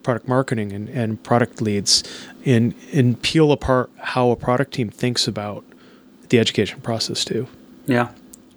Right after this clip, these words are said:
Speaker 2: that is, that's fair. So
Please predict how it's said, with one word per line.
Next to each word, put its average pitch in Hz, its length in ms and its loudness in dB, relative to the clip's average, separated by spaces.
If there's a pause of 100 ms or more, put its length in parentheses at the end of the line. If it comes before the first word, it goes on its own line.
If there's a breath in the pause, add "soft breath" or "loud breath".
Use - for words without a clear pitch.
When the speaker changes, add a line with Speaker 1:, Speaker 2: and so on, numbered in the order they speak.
(520)
Speaker 2:
that 120 360 2
is, 117 600 -2 (160)
that's 127 140 -2
fair. 131 300 -2 (640)
So 123 420 0